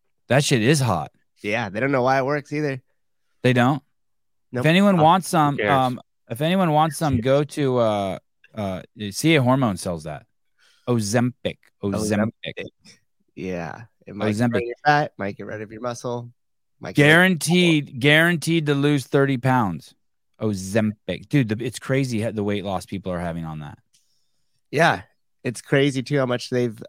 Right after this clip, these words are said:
Speaker 2: you could already see the playbook. They curved, uh, obesity to be just a, a disease now, right? Not
Speaker 1: Oh.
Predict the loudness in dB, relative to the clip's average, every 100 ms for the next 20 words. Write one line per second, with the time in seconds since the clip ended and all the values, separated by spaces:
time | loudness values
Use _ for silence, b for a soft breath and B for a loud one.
0 | -8 -4 -2 0 0 -2 -4 -6 -2 -2
1 | -2 -4 -6 -10 -4 -2 -2 0 -2 0
2 | -4 -6 -6 -6 -6 -6 -8 -8 -8 -6
3 | -6 -6 -6 -8 -8 -8 -10 -8 -8 -10
4 | -14 -12 -10 -12 -12 -14 -12 -14 -18 _
5 | -10 -6 -8 -10 _ -10 -8 -8 -8 -4
6 | -2 0 -2 -2 -2